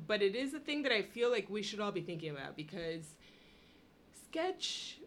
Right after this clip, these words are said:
well, before I go into criticizing sketch, it is weird that the dominant institution for sketch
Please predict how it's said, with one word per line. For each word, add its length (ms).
well, 220
before 240
I 60
go 120
into 180
criticizing 580
sketch, 420
it 120
is 160
weird 420
that 420
the 240
dominant 1000
institution 840
for 120
sketch 680